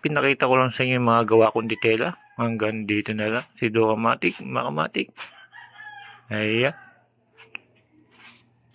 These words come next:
Salamat, mga kamatik.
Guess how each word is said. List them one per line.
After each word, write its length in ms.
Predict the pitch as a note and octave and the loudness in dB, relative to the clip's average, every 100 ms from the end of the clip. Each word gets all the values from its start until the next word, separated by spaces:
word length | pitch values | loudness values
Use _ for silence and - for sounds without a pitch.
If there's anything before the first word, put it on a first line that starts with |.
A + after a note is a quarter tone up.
| - _ _ _ - _ _ _ - _ - - - - - _ _ _ - - - - - - - | -20 _ _ _ -20 _ _ _ -20 _ -20 -20 -20 -20 -20 _ _ _ -20 -20 -20 -20 -20 -20 -8
Salamat, 880 | - - B2 A2+ G#2 G#2+ G#2+ D3 E3+ | -2 2 2 4 4 4 2 -2 -2
mga 240 | D3+ D#3+ | 0 0
kamatik. 400 | E3+ F#3+ - - | 0 -2 -4 -10